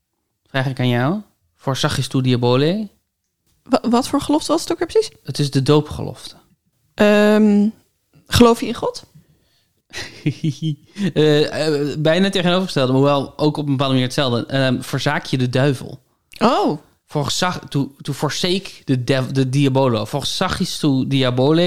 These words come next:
Speaker 1: En dan moet jij re-, reageren met "Ec forsago diabole".
Speaker 2: Ah.
Speaker 1: Ehm,
Speaker 2: Ec, als in Zuid-Afrikaans.
Speaker 1: ja, ja.
Speaker 2: Huh.
Speaker 1: En dan vraag ik daarna aan jou, "Ent allum diabol gelde?"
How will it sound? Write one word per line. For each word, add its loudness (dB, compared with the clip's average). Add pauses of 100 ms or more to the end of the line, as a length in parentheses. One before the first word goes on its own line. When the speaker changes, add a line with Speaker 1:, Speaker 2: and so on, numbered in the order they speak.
(120)
Speaker 1:
En 2
dan 6
moet 4
jij 0
re-, -8 (100)
reageren -4
met -6 (420)
"Ec -6
forsago 0
diabole". -2 (160)
Speaker 2:
Ah. 0 (600)
Speaker 1:
Ehm, -2 (220)
Speaker 2:
Ec, -4
als 2
in 2
Zuid-Afrikaans. -2 (460)
Speaker 1:
ja, 0
ja. -2 (200)
Speaker 2:
Huh. 0 (280)
Speaker 1:
En 2
dan 4
vraag -4
ik -8
daarna -2
aan -2
jou, -4 (120)
"Ent 2
allum 4
diabol 2
gelde?" 2